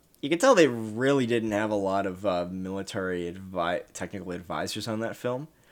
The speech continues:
Or if they did, they really threw the, threw it out 'cause, uh, they wanted to tell the story a certain way. Uh, some of the stuff gnawed me, like, just gnawed in my brain. Like, uh,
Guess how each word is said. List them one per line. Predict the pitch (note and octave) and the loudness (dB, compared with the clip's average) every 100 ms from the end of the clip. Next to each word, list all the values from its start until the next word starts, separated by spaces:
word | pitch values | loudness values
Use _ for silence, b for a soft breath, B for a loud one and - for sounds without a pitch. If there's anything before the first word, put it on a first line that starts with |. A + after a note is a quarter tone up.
| b b | b b
Or | A#2 | 2
if | - | 2
they | A2 | 0
did, | G#2+ A2 A#2+ | 4 2 2
they | A2 G#2 | 0 0
really | G2 G2+ G2+ G2+ G#2 G#2 G#2 G#2 | -2 -8 -6 -4 -2 -2 -2 -2
threw | G#2 - G#2 G#2 | -4 -2 0 0
the, | G2+ F#2+ - | -2 -4 -8
threw | - G#2 G2+ | -10 -6 -4
it | |
out | F#2+ G#2 G#2 | -2 -2 -4
'cause, | - F#2 F#2 G2 | -8 -8 -6 -4
uh, | F#2+ F2+ F2 E2+ - _ _ _ _ _ _ _ _ _ _ | -2 0 0 -2 -8 _ _ _ _ _ _ _ _ _ _
they | - G#2+ | -2 2
wanted | G2+ G2+ | 2 0
to | G2 G2 | -2 -6
tell | G#2 | -4
the | F#2 | -4
story | - F#2+ | -2 -2
a | G2 | 0
certain | - F#2+ A2 | -2 -2 0
way. | A2+ B2 - b b b b - | 0 -2 -8 b b b b -6
Uh, | G2+ G2+ G2 F#2 _ - _ _ _ _ _ | 0 0 0 -6 _ -20 _ _ _ _ _
some | C#3+ - F#4 | 0 6 6
of | F#4 | 6
the | A#3+ F#3 | 4 4
stuff | - E3+ C#3+ | 6 6 6
gnawed | B2+ A#2 G#2 G2+ | 2 0 2 2
me, | F#2+ - _ _ _ - | -2 -12 _ _ _ -2
like, | G#2 F#2+ | -2 0
just | A2 A2 | -6 -4
gnawed | G2+ G2 G2+ | -2 2 2
in | G2 | 2
my | F#2+ F#2+ | 0 -2
brain. | F#2+ F#2 F#2 F2+ | -2 -2 -2 -2
Like, | E2+ E2+ D#2+ | -4 -6 -4
uh, | F#2 E2 D#2+ | -2 -2 -2